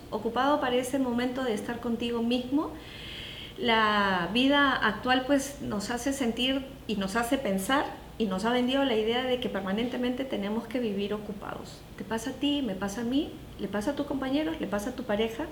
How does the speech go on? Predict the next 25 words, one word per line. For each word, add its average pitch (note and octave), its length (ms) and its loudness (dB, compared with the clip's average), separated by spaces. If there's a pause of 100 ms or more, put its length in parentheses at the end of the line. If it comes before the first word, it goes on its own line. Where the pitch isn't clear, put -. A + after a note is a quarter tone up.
(500)
Creo C4+ 160 -2
que E4+ 80 2
nos D4 140 4
pasa B3 300 -6
a - 40 -12
todos. A3+ 480 -2 (460)
Sin A3+ 160 -4
embargo, D4+ 580 2
el A#3 180 2
vivir A3+ 320 0
en C#4 140 4
ap-, - 280 -6
en G3 160 -4 (380)
sentirnos A#3 580 0
ocupados, G#3+ 680 0
o F#3+ 80 -4
como F3 340 -6
se F#3 280 -6
conoce G#3+ 460 -6
el F#3+ 140 -4
crazy A#3+ 460 0
busy, A3+ 480 -2 (440)
que A3 60 -2
es A3 100 -4
una C4 240 0